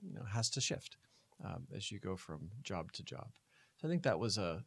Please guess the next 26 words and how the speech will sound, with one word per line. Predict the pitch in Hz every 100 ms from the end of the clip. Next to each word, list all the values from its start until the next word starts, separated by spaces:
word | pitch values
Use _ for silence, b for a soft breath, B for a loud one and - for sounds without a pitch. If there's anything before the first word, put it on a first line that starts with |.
| -
that | 117
was | 120
a | -
big | 98
shift. | - 80 117 -
And, | - 127 b b b 190
you |
know, | 135 123 - _ - - -
I | 123
would, | 117 107
uh, | 104 95 67
I |
would | 104 110
certainly | - 107
love | 98 90
to |
so-, | - 98 92 -
serve | - 107 98
in, | 85 85 92 - -
in | 92
government | 90 87 92 85 76 - -
again. | 95 95 92 135 139 b b b -
Um, | - 80 76 - - - - -
but | 101 -
it | -
was, | 117 113 113